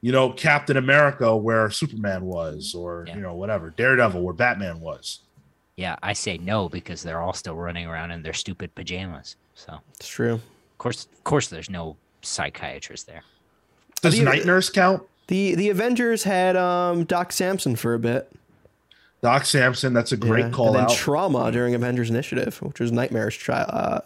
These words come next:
Speaker 3: son. That's a
Speaker 1: Doc
Speaker 3: deep cut.
Speaker 1: Samson's a little sus to me. I don't know.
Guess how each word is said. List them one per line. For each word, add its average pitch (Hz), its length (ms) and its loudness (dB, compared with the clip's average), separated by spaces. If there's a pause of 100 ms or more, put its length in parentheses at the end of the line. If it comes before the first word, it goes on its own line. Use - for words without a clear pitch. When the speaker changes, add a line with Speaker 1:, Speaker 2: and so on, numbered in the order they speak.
Speaker 3:
son. 117 400 -4 (680)
That's - 100 -6
a 131 40 4
Speaker 1:
Doc 170 100 6
Speaker 3:
deep 240 80 0
cut. 208 40 0
Speaker 1:
Samson's 113 440 2
a 104 40 4
little 101 160 2
sus 107 400 2
to 92 80 -8
me. 90 240 -8 (260)
I 104 120 -4
don't 98 100 -2
know. 92 220 -4